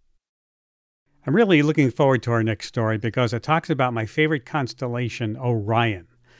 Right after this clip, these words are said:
Orion is very easy to pick out in the sky, and it has a star in the upper left part that you can actually see with your naked eye, that it has a faint red color. That's the famous red giant star Betelgeuse,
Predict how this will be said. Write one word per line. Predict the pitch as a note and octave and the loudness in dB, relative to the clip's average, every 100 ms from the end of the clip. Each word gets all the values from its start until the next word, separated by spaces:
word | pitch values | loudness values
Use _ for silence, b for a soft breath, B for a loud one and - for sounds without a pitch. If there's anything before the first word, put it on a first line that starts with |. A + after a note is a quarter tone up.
| b b - | b b -6
Orion | A#2 A2+ C#3+ E3 E3 | -4 0 2 4 2
is | D3 A2+ | 2 -4
very | G2+ C#3+ D#3 G3 | -4 0 2 2
easy | G3 F3 E3+ | 0 0 0
to | D#3 | -2
pick | - D#3 | -4 -2
out | C#3+ C3+ C#3+ | 0 0 -2
in | |
the | B2 | -8
sky, | - - B2+ A#2 A#2+ C3 - b b - | -8 -6 -4 -2 -2 -6 -12 b b -6
and | B2 | -4
it | |
has | A#2 E3 D#3 | 0 0 0
a | D3 | -2
star | - - - F3+ E3+ D3 D3 | -4 -4 0 4 4 4 2
in | D3 | 0
the | C#3 C3+ | -2 -2
upper | F#3+ A#3+ C4 A#3+ | 0 0 2 2
left | G3+ G#3 - - | 2 0 -2 -8
part | - B2 G2 E2+ _ | -2 -2 -2 -10 _
that | - B2 - | -8 -8 -8
you | |
can | C3 D#3 | -4 0
actually | G3+ - F3+ | 0 -2 -4
see | C#3 - G3+ | -2 -2 0
with | F3 D3+ | 0 -2
your | D3+ | -2
naked | C#3 D#3 D#3+ | 0 0 -2
eye, | C3 D#3+ B2+ F#2 - b b b b | -4 -2 -4 -8 -18 b b b b
that | C#3 C#3 | -2 -2
it | A2+ | 0
has | C#3+ C3+ | 0 0
a | C3 | -4
faint | - - D#3+ D3 | -4 -2 0 -2
red | C3+ C#3 B2+ | -2 -4 -4
color. | - G3+ G#3 A#2 F2 _ b b b | -2 0 2 0 -6 _ b b b
That's | F3+ A3 - | -6 -4 -4
the | D#3 | -6
famous | - G3 A3+ F3+ - | -2 -2 0 -2 -4
red | F3+ F#3 A#2 | -4 -4 -4
giant | C#3 D3 F3 D#3+ | -2 0 0 -2
star | - - D3+ D#3+ | -4 -2 0 0
Betelgeuse, | A#2 D#3+ G#3 E3+ G2 A2+ F2+ - - | 0 -2 0 -2 -4 -6 -6 -12 -20